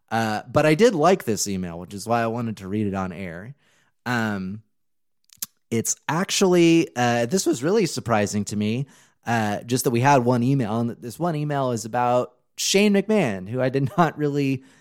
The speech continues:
expect to be talking about on air really at all when I started doing this show. Uh, so yeah, here's our, her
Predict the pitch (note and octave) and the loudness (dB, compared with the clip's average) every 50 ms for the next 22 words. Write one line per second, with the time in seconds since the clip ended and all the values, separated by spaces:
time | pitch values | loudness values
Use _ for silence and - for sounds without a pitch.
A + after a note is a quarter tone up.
0 | _ _ _ - C#3+ C3+ - - - E3+ D3+ - - - D3 C3+ C3 A#2 - C3 | _ _ _ -6 -4 -4 -4 -2 -2 -2 -2 -4 -4 -8 -8 -6 -6 0 2 4
1 | C3 C3 - C3 A#2 A2 G#2 A2+ A2 A2 G#2+ - - A2 A2 G#2+ G#2 G2 G#2 A2+ | 4 4 2 -2 -6 -6 -4 -2 -2 -2 -2 -4 -4 -4 -4 -4 -4 -6 -6 -6
2 | A2 G2+ G2 G2 G2+ G#2 G2 D#2+ D2 - _ - G2 A2+ E3 G3 G#3 G3 F3+ E3+ | -6 -6 -6 -8 -8 -10 -12 -14 -18 -20 _ -14 -8 -6 -4 -2 0 0 0 2
3 | E3+ E3 E3 F3+ F3 C3 G2+ F2 F2 F2+ E2+ F#2 F#2 - - G2 F2 E2+ D#2+ - | 4 6 6 6 6 4 2 0 -4 -6 -8 -8 -10 -8 -8 -8 -6 -8 -10 -12
4 | F2 E2+ E2+ E2 D#2 D#2 D#2+ - - - E2 C2+ G1+ - B2+ _ _ _ _ _ | -12 -12 -12 -12 -12 -14 -16 -18 -16 -16 -16 -16 -16 -20 -20 _ _ _ _ _
5 | _ _ _ G2+ G#2+ G#2 G2+ F#2+ F2+ - C3 B2+ A2+ F#2+ F#2 B2 C3 B2+ G#2 A#2+ | _ _ _ -10 -8 -6 -6 -6 -6 -4 -2 -2 -2 -2 -2 -2 -2 0 0 0
6 | A#2 A2 G#2+ G2 G2+ G#2+ G2+ F#2+ F#2+ F#2+ G2 | 0 0 0 -2 -2 -2 -2 0 -2 -2 -4